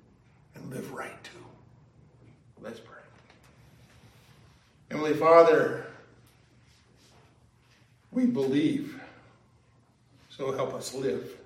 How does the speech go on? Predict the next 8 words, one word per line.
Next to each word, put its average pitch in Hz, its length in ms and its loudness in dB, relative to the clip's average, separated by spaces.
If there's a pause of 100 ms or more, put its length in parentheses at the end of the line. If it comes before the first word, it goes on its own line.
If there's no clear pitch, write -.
(2750)
Heavenly 165 340 2
Father, 165 340 6
remove 170 560 6
all 175 480 4
obstacles 151 1040 -2 (1000)
that 143 220 -2
impair 143 540 0
belief. 143 680 -4